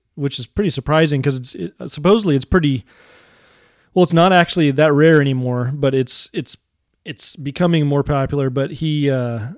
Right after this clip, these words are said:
it's hard to, um, find. So a lot of people don't realize they have it, uh, until they're older and their s-,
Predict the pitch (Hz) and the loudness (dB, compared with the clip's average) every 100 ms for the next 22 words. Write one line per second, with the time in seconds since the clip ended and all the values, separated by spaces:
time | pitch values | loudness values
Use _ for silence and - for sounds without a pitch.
0 | _ 139 - 180 175 151 - 160 139 131 | _ -10 -2 2 2 0 -4 0 2 0
1 | 120 113 104 - - 123 110 104 98 101 | -2 -4 -8 -12 -10 -8 -8 -10 -14 -18
2 | _ _ _ _ - 170 156 135 123 - | _ _ _ _ -6 -2 0 0 -2 -2
3 | 156 151 147 151 - 160 151 139 131 117 | -2 0 0 0 2 0 0 0 0 -4
4 | _ 143 151 147 151 147 139 131 117 143 | _ 0 2 2 2 4 2 0 -2 0
5 | 147 131 131 _ _ _ _ _ - 131 | 0 0 -4 _ _ _ _ _ -10 -6
6 | 123 120 127 127 135 127 131 139 135 123 | -4 -4 -4 -2 -2 0 0 0 0 0
7 | 127 175 123 120 110 - - | -4 -8 -6 -6 -8 -10 -18